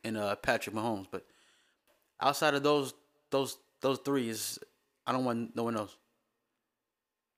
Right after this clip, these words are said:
But actually, now that I think about it though, uh, Josh Allen for the Bills, he's,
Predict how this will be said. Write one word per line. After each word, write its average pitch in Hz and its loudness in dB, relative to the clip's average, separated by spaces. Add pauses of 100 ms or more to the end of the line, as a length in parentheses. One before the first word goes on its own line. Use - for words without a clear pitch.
(2500)
But - 0
actually, 120 2
now 120 -2
that 117 -4
I 110 -2
think 143 -2
about 110 -4
it 95 -6
though, 101 -8
uh, 110 0
Josh 107 2
Allen 123 4
for - -8
the 98 -10
Bills, 147 0
he's, - -4